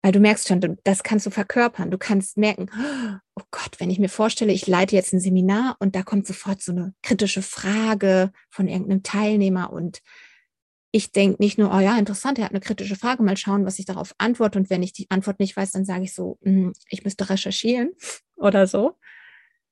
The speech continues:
Nein, wenn ich mir das vorstelle, dann, dann kommt sofort wieder dieses, das Herz zieht sich zusammen, die Schultern und ich habe sofort das Gefühl, „Oh Gott“, ja, ich spreche mir quasi sofort jegliche Kompetenz ab,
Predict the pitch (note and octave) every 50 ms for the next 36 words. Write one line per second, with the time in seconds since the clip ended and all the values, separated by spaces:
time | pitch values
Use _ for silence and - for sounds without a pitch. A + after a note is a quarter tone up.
0 | _ _ _ _ _ _ _ _ _ _ _ _ _ _ _ _ _ _ _ _
1 | - C#4 C#4+ A#3+ F3 F3 - - F#3 F#3+ F#3 G3 - G3 F#3 F#3 - - - D4
2 | D#4+ - - - G3 - F#3 F#3 G3 F3+ F3+ G3 G#3 F3+ F3 F#3+ F#3+ - G#3 G#3
3 | G3 G#3 G3 - A3 G#3+ G#3 G#3+ G3+ F#3+ F#3 F#3 F#3+ F3 F#3+ F#3+ - - F3 -
4 | - G#3+ G3 - - G3 - - G#3 F#3+ - - G3 F#3+ F#3 F#3+ F#3 D#3+ - -
5 | G#3 G3+ G3 G3 - G3 F#3 F#3+ - - - - - - - G3 G3 G3+ - G#3
6 | G3 - - G#3+ - - G3+ G3 F#3+ F#3+ - - F#3 F#3 - F3+ F#3 - - -
7 | _ - - - - - - - - _ _ _ _ _ _ _ _ - E3+ B2+
8 | - - - - - A#3 A#3+ A#3+ - A#3 A3 G3 G3 - G#3+ G#3+ G3+ G#3+ F#3+ G#3+
9 | G#3 - A3+ G#3+ - - A#3 C4 C#4+ - C4 A#3+ - A#3+ - - A3 G#3+ - G3+
10 | - - B3 A#3+ C4+ C4+ - - - F#3 F#3+ - - -